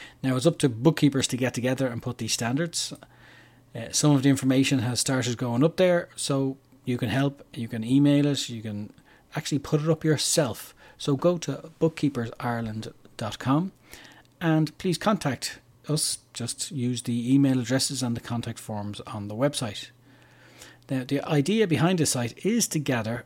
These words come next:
all the bookkeepers in Ireland together to set standards for bookkeeping in Ireland.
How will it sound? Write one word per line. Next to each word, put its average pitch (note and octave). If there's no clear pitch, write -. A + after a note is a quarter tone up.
all G#3+
the E3+
bookkeepers B2+
in C3+
Ireland A2+
together A2
to -
set -
standards A#2+
for A2+
bookkeeping A2
in C3+
Ireland. G#2